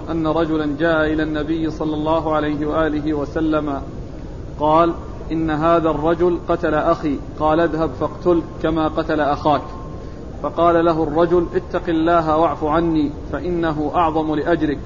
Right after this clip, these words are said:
وخير لك ولأخيك يوم القيامة". قال: "فخلى عنه". قال: "فأخبر النبي صلى الله عليه وآله وسلم فسأله فأخبره بما قال له". قال ف-، قال: "فأعنفه".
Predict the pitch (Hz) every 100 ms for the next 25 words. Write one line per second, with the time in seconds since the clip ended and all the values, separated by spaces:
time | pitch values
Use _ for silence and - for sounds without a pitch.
0 | 127 143 180 175 160 156 170 165 160 156
1 | 151 147 175 165 151 180 180 156 147 156
2 | 143 127 110 - - - - - 175 165
3 | 156 151 170 160 147 135 147 131 - -
4 | - - 160 175 160 160 190 147 175 175
5 | 165 165 180 170 160 160 160 160 175 165
6 | 160 160 147 151 160 165 151 156 143 135
7 | 170 165 139 120 - 143 135 170 170 160
8 | 156 151 151 147 139 170 165 156 156 156
9 | 160 156 151 160 151 151 143 - - -
10 | - 156 170 170 151 156 - - - -
11 | - 160 175 170 156 170 165 160 185 180